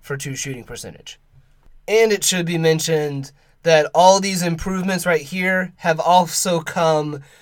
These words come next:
when Herro has, has graduated from playing mainly bench units to mainly playing starting units this year as a starter. So even, like, if, if he was in the same role as last year,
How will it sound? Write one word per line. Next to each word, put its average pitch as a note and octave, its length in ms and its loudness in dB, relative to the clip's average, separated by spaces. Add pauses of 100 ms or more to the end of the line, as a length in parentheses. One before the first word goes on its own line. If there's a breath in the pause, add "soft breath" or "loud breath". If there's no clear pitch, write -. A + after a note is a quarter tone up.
(140 loud breath)
when D#3 380 2
Herro E3+ 440 2
has, D3+ 280 -2 (160)
has D#3 180 -4
graduated D#3+ 760 0
from D3+ 180 -8
playing D#3 400 -2
mainly D#3+ 340 -4
bench E3 440 -4
units D3 560 -6 (380 soft breath)
to D#3+ 200 -6
mainly D#3 340 0
playing D3 380 -4
starting D#3+ 560 0
units B2+ 420 -10
this C#3 240 -6
year C3+ 180 -10
as A#2+ 100 -12
a A#2+ 60 -12
starter. A#2 500 -10 (180)
So B2+ 560 -6 (640 soft breath)
even, F#3 520 -4 (520)
like, E3 300 -2
if, F3+ 160 -4
if F#3 200 -4
he F3 100 -2
was A3+ 140 0
in A3 120 4
the F3+ 80 0
same F#3 260 0
role F3 160 4
as D3+ 100 -2
last E3+ 340 2
year, F3+ 320 -2